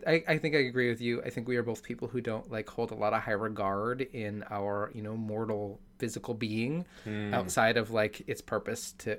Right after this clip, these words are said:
Speaker 1: to, you know, continue to exist. And I think once we, uh, pass away, I, like, you don't really care what happens
Speaker 2: Yeah.
Speaker 1: to my body 'cause I'm not using it. So if it can be used for anything, I mean, most bodies are, are either, you know,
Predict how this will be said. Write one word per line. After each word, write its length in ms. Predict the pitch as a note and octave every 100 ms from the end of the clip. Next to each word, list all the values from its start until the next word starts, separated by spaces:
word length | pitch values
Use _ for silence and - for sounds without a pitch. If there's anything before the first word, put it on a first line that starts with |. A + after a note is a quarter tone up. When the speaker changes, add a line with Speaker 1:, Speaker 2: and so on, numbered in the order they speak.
| -
Speaker 1:
to, 260 | G#2+ G#2 -
you 140 | A#2
know, 100 | G#2
continue 380 | G2 G#2 G#2+ G#2
to 100 | G#2
exist. 480 | G#2 G2+ C3+ D#3 -
And 80 | A2+
I 60 |
think 220 | A2 G#2
once 220 | G2 G2 -
we, 180 | G2+ G2 -
uh, 60 | A2 A2 -
pass 480 | - A#2 A#2 B2+ -
away, 480 | B2 F#3 G3+ G3 G3 - -
I, 100 | F#2+
like, 300 | F2+ F2 E2+
you 40 |
don't 220 | - F2+
really 160 | - -
care 200 | - -
what 100 | -
happens 540 | - - A2+ G#2+ G#2+ F#2
Speaker 2:
Yeah. 280 | E2+ E2+ E2+ -
Speaker 1:
to 100 | A3+
my 100 | D3
body 260 | B2+ B2+ A#2+
'cause 160 | A#2
I'm 160 | C#3 D3
not 160 | C#3+ C3+
using 260 | G#2+ G2
it. 100 | F#2+
So 140 | B2 G#2+
if 100 | A#2+
it 240 | A#2 -
can 160 | A#2 A#2
be 80 |
used 540 | B2 D#3+ F3+ F3 - -
for 180 | C#3 -
anything, 580 | F#3 G3+ F#3+ F#3+ F#3 F3+ - - - -
I 80 | D3
mean, 200 | C#3+ C#3+
most 380 | E3 C#3+ C3+ -
bodies 540 | B2+ A#2+ A#2 A2 - - - - - - - - - - -
are, 220 | C3+ B2 B2
are 240 | A#2 A#2+ -
either, 420 | B2 A2+ A2+ A#2+
you 100 | C3+
know, 160 | A2